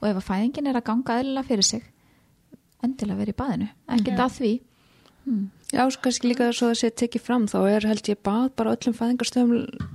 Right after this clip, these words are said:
Speaker 3: á landinu.
Speaker 1: Já.
Speaker 2: Já.
Speaker 3: Þannig að, hérna, ef þú stefnir að því að fæða, hérna, í vatni, að þá er raun og veru að bara kynna sér val á fæðingastað.
Speaker 1: Mhm.
Speaker 2: Mhm.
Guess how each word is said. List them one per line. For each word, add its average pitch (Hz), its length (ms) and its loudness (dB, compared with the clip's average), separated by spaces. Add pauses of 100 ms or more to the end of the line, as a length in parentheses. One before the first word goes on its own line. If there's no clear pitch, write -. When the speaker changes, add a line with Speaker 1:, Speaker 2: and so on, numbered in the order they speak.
Speaker 3:
á 233 80 2
landinu. 226 460 2 (300)
Speaker 1:
Já. 294 120 0 (100)
Speaker 2:
Já. 269 260 -6
Speaker 3:
Þannig 214 220 2
að, 208 140 4
hérna, 202 360 0
ef 208 60 2
þú 208 220 4 (160)
stefnir 202 400 -2
að 214 80 2
því 202 80 2
að 208 160 0
fæða, 208 340 2 (300)
hérna, 196 560 0 (560)
í 208 120 2
vatni, 269 640 2 (480)
að 214 140 -2
þá 190 340 4
er 202 220 0 (400)
raun 208 180 4
og 220 60 4
veru 214 140 2 (380)
að 208 140 -4
bara 214 180 0
kynna 226 300 -2
sér 240 320 0 (180)
val 240 300 2
á 254 40 2
fæðingastað. 247 760 0
Speaker 1:
Mhm. 214 360 4 (140)
Speaker 2:
Mhm. 208 320 -14